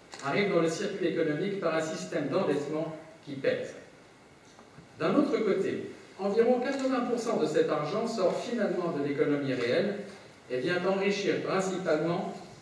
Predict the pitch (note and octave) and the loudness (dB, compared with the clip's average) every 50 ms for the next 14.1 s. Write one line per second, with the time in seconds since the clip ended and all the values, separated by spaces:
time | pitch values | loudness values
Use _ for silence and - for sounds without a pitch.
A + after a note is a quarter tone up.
0 | - - - - - - - - - - - - - G#3 G3+ F#3+ F#3 F#3 F3+ F#3 | -16 -14 -12 -10 -8 -8 -8 -8 -8 -8 -10 -2 2 4 4 6 6 4 4 2
1 | - F3+ E3 - F3 D#3+ D3 C#3+ C#3 - - C#3+ C#3+ D3 C#3 - - - - - | 0 -2 -4 -4 -4 -4 -4 -4 -6 -6 -6 -6 -6 -6 -6 -6 -10 -12 -16 -18
2 | - - - - - - - D3 D#3 D3+ - - - G3+ F#3+ F#3+ F#3 E3 D3+ C#3+ | -20 -20 -20 -20 -20 -14 -2 0 0 0 0 0 0 0 0 0 2 2 2 2
3 | C#3+ D3 C#3 C#3 C#3+ C#3 - - - - - - - - - - - - - - | 2 2 2 2 2 0 0 -4 -6 -10 -12 -14 -16 -18 -18 -20 -20 -20 -8 -4
4 | F3 F3+ F#3 F#3+ F#3+ G3 F#3+ F#3+ - - - A#3+ A#3+ A#3+ A#3 - G3+ G3 F3+ E3 | 0 4 4 6 6 4 4 2 -2 -2 2 4 4 4 4 2 0 -2 0 0
5 | E3 D3+ C3+ B2+ - - - G#3+ A3 A3 G#3 - - - E3 D#3+ D3+ D#3 E3 D#3+ | 0 0 0 -2 -2 2 4 4 4 4 2 -2 -2 -2 -4 -4 -2 4 4 4
6 | E3 E3 - D#3+ D#3 D3+ D#3 D#3 D#3+ D3 D3 D3 - - F3+ - D#3 - - - | 4 4 2 0 0 0 0 0 0 0 0 -2 -4 -4 -4 -4 -2 -4 -4 -4
7 | - - - - - - - - - - - - - - - - - - - - | -4 -6 -6 -6 -10 -12 -16 -18 -20 -20 -20 -20 -20 -20 -20 -20 -20 -20 -20 -20
8 | - - - - - - D3+ E3 E3 D#3+ D#3+ E3 E3 - F3+ F3+ F3+ F3 D#3+ C#3+ | -20 -20 -20 -20 -12 -4 2 4 6 6 8 6 6 4 4 0 0 -2 -2 -4
9 | C#3 - - - G3+ G3+ F#3+ F#3 E3+ D#3 - - - F3+ E3+ E3 E3 E3 E3 - | -4 -6 -4 0 2 4 4 6 4 4 2 0 0 2 2 2 2 2 -2 -6
10 | - - - C#3 D3+ D#3 D#3 D#3 - D3+ E3 - - - F3 D#3+ D#3 D3+ D3+ - | -8 -10 0 2 4 6 6 6 4 4 0 -2 -2 -2 -4 -2 -2 -2 -4 0
11 | E3 - - C3 B2+ B2+ B2+ A#2+ A#2 C3+ F3 - F#3 - - - - - - - | 0 0 0 0 -2 -2 -2 -2 -2 -2 -4 -4 -6 -10 -12 -16 -20 -20 -20 -20
12 | - - - E3 E3 E3 D#3+ D#3 D#3 D3 D3 - D3+ C#3+ C#3+ C#3+ C#3 C#3 C3 B2 | -20 -6 0 2 2 4 4 4 4 4 2 0 -2 -2 -2 -2 -2 -2 0 2
13 | C3 C3 C3+ C3+ C3+ C3 - - - - - D3 C3+ C3+ C3 B2+ B2 B2 B2 B2+ | 2 2 2 0 -2 -4 -8 -12 -16 -8 -6 -6 -4 -2 -2 -2 -2 -4 -6 -8
14 | - | -12